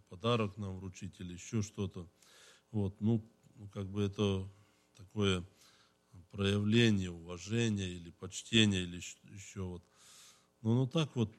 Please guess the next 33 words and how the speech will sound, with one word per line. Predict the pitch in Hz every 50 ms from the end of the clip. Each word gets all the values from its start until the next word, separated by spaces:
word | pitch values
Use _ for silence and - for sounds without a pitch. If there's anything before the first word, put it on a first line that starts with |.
| _ _ _
приятно | - 113 123 143 170 185 175 - 131 107 95
для | 85 95 92 92
нас, | 95 92 85 - -
людей. | 107 95 95 87 90 90 85 80 76 73 _ _ _ _ _ _ _ _ _ -
Но | 113 117
самое | - - 185 190 190 190 185 175
высокое, | 165 165 165 - - - 135 113 98 - 104 95
когда | 92 - 110 104 107 107 127 123 123 120 - - - 135
<clears throat> | 120 113 107 - -
кто-либо | _ - 156 147 147 147 131 120 123
нас | 117 113 110 101 98
почитал, | - - 110 101 - 110 95 - 104 92 80 82 -
сам | - - 139 147 151 151 156 -
Отец | 135 107 98 - 147 147 123 - _
почтит | - 123 107 - - - 117 101 92
их, | - 90 - -
выше | 123 127 147 127 - - 156
нет. | 156 147 131 110 85 - - _ _ _ _ _ _ _ - - - - - - - _ _ _ _
Одна | - 120 113 127 151 156 151 151 - -
<clears throat> | - 170 160 147 139 135 127
семья | 120 - - 147 139 139 143 165 175 175
у | 156 131
нас | 113 113 117 110 104 - -
в | 113 107 104 101
Одесском | 104 104 107 98 95 - - 113 101
объединении | 98 92 98 92 98 98 98 98 92 90 90 87 85 92 - _ _ _ - - _ _ _ _
в | -
свое | - 135 135 139 139
время | 143 165 175 165 139 117 107
взяла | 101 98 104 139 147 143 139 131 120 - - -
<clears throat> | 123 - 127 110
троих | - 135 135 139 143 127 120
детей-сирот. | 117 117 113 110 - 143 139 131 113 - - - 107 98 87 87 85 -